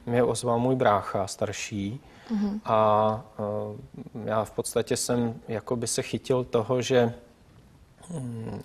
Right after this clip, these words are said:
Speaker 1: že až vyjdu ven, tak se prostě pojedu podívat, eh, poje-, Michal, vlastně můj brácha, už byl v té době ženatý. A, mm, takže hned, jak jsem vlastně odtamtud vylez, tak, eh, moje první cesta byla za ním.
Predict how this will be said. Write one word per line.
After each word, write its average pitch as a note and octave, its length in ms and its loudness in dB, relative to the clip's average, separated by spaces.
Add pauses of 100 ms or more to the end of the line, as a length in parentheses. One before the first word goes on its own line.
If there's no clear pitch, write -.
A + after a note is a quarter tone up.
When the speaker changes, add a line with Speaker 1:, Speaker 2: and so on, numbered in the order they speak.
Speaker 1:
že A#2 180 0
až - 220 -2
vyjdu A#2+ 240 2
ven, A#2 400 6 (600)
tak - 140 -2
se - 120 -2
prostě - 340 -4
pojedu A2 360 2
podívat, G#2+ 800 0
eh, G#2 500 2 (200)
poje-, A#2+ 220 -2 (300)
Michal, A2 480 0
vlastně A2+ 280 -4
můj A2 160 0
brácha, G#2+ 380 0
už A2 140 -4
byl A2+ 280 4
v - 80 -10
té A#2 140 -4
době A2 220 -2
ženatý. A#2+ 720 0 (920)
A, G#2 640 4 (120)
mm, A2 720 -12
takže A#2 300 -2 (280)
hned, A#2 320 0
jak A2+ 120 2
jsem A#2 220 2
vlastně A#2 300 0
odtamtud A#2+ 520 -2
vylez, A2+ 500 4
tak, A2+ 440 0
eh, - 20 4
moje G#2+ 220 2
první A#2 340 -2
cesta - 400 -2
byla A2+ 380 4
za A2+ 140 2
ním. G#2+ 380 2